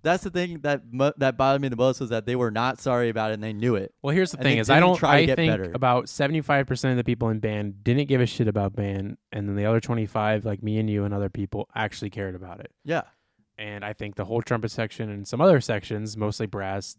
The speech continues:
Speaker 2: didn't
Speaker 1: Did
Speaker 2: care
Speaker 1: not
Speaker 2: at
Speaker 1: care.
Speaker 2: all.
Speaker 1: Nope. <sighs> Sorry to,
Speaker 2: What is it
Speaker 1: that
Speaker 2: like to be in a good band, Gavin?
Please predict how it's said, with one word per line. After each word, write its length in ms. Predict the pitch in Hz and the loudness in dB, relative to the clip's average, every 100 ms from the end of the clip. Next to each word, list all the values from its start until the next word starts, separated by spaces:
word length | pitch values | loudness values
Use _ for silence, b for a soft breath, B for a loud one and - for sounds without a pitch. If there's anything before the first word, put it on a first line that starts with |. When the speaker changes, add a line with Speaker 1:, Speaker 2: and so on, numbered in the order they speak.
| - | -12
Speaker 2:
didn't 380 | 101 95 95 _ _ _ | -12 -12 -16 _ _ _
Speaker 1:
Did 300 | 101 110 90 | -10 -10 -10
Speaker 2:
care 80 | 92 | -8
Speaker 1:
not 400 | 110 120 123 120 | -4 0 2 2
Speaker 2:
at 140 | 104 104 | 0 -2
Speaker 1:
care. 420 | 110 104 101 95 | 0 0 0 -2
Speaker 2:
all. 1040 | 101 98 98 95 95 95 95 92 92 90 165 | -4 -6 -8 -12 -10 -10 -8 -10 -10 -18 -18
Speaker 1:
Nope. 260 | 98 104 120 _ B B B B B B B B B B | -10 -8 -8 _ B B B B B B B B B B
<sighs> 20 | B B B B B B B B B B B - | B B B B B B B B B B B 0
Sorry 320 | 139 135 117 | 4 6 6
to, 60 | |
Speaker 2:
What 120 | 147 180 | 6 4
is 140 | 151 | 4
it 40 | 139 | 2
Speaker 1:
that 40 | |
Speaker 2:
like 140 | 120 | 0
to 80 | - | -2
be 120 | 107 | -4
in 80 | 107 | -4
a 40 | 98 | -4
good 280 | 104 101 | -4 -4
band, 320 | 95 101 95 95 | -2 0 -2 -2
Gavin? 420 | 98 95 98 | -2 0 -2